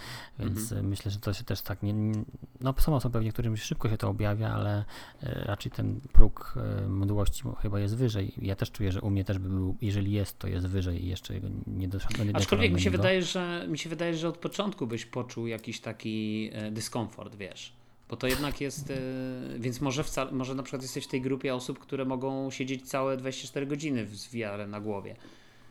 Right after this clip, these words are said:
Speaker 1: Może, może. E, grą, którą grałem, był Beat Saber.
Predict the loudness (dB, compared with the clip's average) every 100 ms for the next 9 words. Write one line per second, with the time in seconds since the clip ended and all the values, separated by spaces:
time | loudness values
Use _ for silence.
0 | -20 -8 -4 -2 -2 -2 -2 -2 -6 -8
1 | -10 -6 -2 0 0 0 -2 -4 -2 0
2 | -2 -2 0 0 0 0 0 0 0 2
3 | 2 2 0 -2 -2 -2 -2 -2